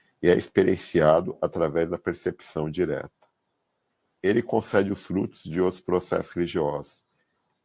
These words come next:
e é religioso, é executado de forma bem-aventurada e dá resultados imperecíveis.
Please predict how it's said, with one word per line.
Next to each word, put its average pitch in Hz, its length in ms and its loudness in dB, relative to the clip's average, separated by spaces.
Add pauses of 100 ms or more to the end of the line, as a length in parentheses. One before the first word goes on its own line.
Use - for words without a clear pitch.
(140)
e 92 120 0
é 95 280 0 (1160)
religioso, 87 720 0 (140)
é 85 160 4
executado 90 880 2
de 98 140 -6
forma 87 360 0
bem-aventurada 82 1700 -2
e 104 80 0
dá 90 160 2
resultados 87 800 -4
imperecíveis. 78 1080 -8